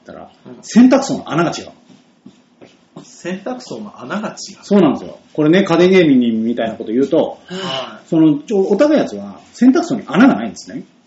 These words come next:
Speaker 1: ということは、
Speaker 2: はい。
Speaker 1: 外側に水がいかないわけ。
Speaker 2: うん。
Speaker 1: で、だから、カビ防止になる。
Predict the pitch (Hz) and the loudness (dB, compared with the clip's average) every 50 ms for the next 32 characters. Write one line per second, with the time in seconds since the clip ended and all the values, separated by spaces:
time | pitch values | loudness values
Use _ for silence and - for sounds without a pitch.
0 | _ _ _ _ _ _ - 311 320 320 - - 127 120 151 147 123 - - - | _ _ _ _ _ _ 4 4 6 6 4 2 0 0 -2 -2 -4 -6 -10 -16
1 | _ _ _ 139 - - - - - 240 - 302 294 311 311 294 247 214 208 202 | _ _ _ -16 -16 -16 -16 -4 -2 2 2 4 6 8 8 8 8 6 6 4
2 | 233 233 220 214 226 220 - - - - - _ _ _ _ _ _ _ _ _ | 2 2 2 2 2 0 0 -2 -6 -12 -20 _ _ _ _ _ _ _ _ _
3 | _ _ _ _ _ _ _ _ _ - 135 135 131 120 120 180 269 311 180 - | _ _ _ _ _ _ _ _ _ -16 -14 -14 -14 -12 0 4 6 6 6 4
4 | - - - _ _ _ _ - 196 262 254 214 196 240 - - - - - _ | -2 -10 -18 _ _ _ _ -2 0 2 2 4 2 2 2 0 -4 -8 -16 _
5 | _ - - 214 240 - - 196 202 190 - 185 156 135 110 - | _ -2 2 6 6 6 6 6 4 2 2 0 -2 -2 -4 -8